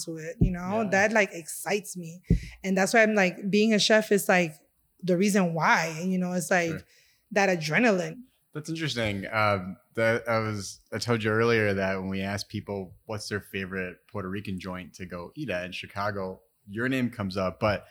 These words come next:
Speaker 2: I'd say a close second is my mom's house. Not
Speaker 1: Yeah.
Speaker 2: my mom specifically, but people will say, like, "My mom's cooking."
Speaker 1: Yeah.
Speaker 2: So I, th-, I, I really like that point you made where it's like, you wanna create an experience where it's not something you can get anywhere else.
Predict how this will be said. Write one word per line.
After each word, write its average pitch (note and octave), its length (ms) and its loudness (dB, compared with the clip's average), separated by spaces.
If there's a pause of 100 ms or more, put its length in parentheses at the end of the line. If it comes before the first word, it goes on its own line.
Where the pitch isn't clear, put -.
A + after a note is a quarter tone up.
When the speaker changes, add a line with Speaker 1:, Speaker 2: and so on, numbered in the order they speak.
(160)
Speaker 2:
I'd C3+ 140 -2
say A2 180 0
a G#2+ 60 2
close G#2 300 -4
second A2 340 -2
is F#2 160 -6
my F2+ 100 -8
mom's B2 320 -8
house. - 560 -16
Not D3 140 6
Speaker 1:
Yeah. - 40 6
Speaker 2:
my C3 160 8
mom A2+ 240 4
specifically, G#2+ 600 0
but G2+ 160 -4
people A2+ 260 -2
will G2+ 80 -2
say, A2+ 300 0
like, G2 140 -4
"My G#2 80 -4
mom's D3 300 -2
cooking." F#3+ 320 -2
Speaker 1:
Yeah. C#4 400 2
Speaker 2:
So B2 120 0
I, B2+ 80 4
th-, C3+ 240 -2
I, A#2+ 200 0 (140)
I A#2 60 0
really D3+ 220 0
like C3 260 2
that G#2 240 0
point F#3+ 200 -4
you F#2 100 -4
made F2 280 -4
where F#2+ 120 -4
it's G2 180 -8
like, G2+ 220 -2 (340)
you B2 180 -4
wanna D3+ 240 -4
create A#2+ 300 -4
an A2 60 -6
experience G2+ 720 -4
where F#2+ 580 0
it's - 180 -8
not G#2+ 260 -4
something G#2+ 220 -6
you F#2+ 120 -8
can F#2+ 120 -14
get F#2 120 -6
anywhere E2+ 320 -8
else. - 400 -12